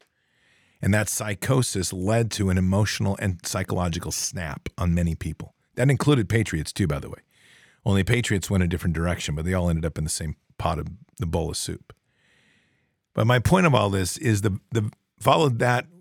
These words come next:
with the vax and the fear and the lack of faith that so many people had in any way to manage through fear. They've left themselves in a place of high vulnerability. I mean, in the Bible, it tells us again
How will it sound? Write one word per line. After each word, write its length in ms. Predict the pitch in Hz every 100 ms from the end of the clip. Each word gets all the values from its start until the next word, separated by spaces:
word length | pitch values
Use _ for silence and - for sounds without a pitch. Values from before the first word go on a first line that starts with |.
| _ _
with 140 | 120 113
the 80 | 101
vax 420 | 90 117 117 -
and 120 | 101
the 80 | 92
fear 520 | - 143 143 87 - -
and 180 | 110
the 160 | 98 92 117
lack 300 | 113 143 -
of 100 | 117
faith 320 | - 113 98
that 120 | 98
so 140 | - 113
many 180 | 104 95
people 320 | 104 92 87
had 240 | 120 123
in 80 | 98
any 140 | 107
way 160 | 101 104
to 200 | 92 90 -
manage 540 | - 98 110 113 101 -
through 320 | - 156 135 _ -
fear. 380 | - 90 76 - _ _ _ _ _ _ _ -
They've 220 | 104 107
left 340 | 107 131 139
themselves 480 | 147 120 - 113 107
in 80 | 110
a 60 | 95
place 340 | - 98 -
of 80 | 85
high 140 | 95
vulnerability. 640 | 87 82 80 76 95 76 - _ _ _ _ _ _ _ _ _ -
I 40 | 90
mean, 140 | 95
in 60 | 117
the 80 | 110
Bible, 380 | 123 151 139
it 80 | 113
tells 280 | - 117 104
us 240 | 101 - - -
again 560 | 98 98 113 104 92